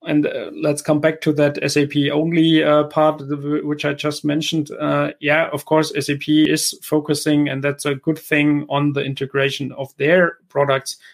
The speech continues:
uh, within each other, uh, or to, to each other.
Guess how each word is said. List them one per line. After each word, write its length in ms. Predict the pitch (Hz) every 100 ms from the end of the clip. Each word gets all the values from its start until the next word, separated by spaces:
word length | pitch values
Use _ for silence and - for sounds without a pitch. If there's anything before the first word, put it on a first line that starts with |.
| _ -
uh, 300 | 131 131 135
within 320 | 135 - 139 135
each 200 | 127 139
other, 300 | 139 135 131
uh, 280 | 131 135 131
or 280 | 131 131 -
to, 140 | 143
to 240 | - 156
each 180 | 151 135
other. 320 | 127 135 131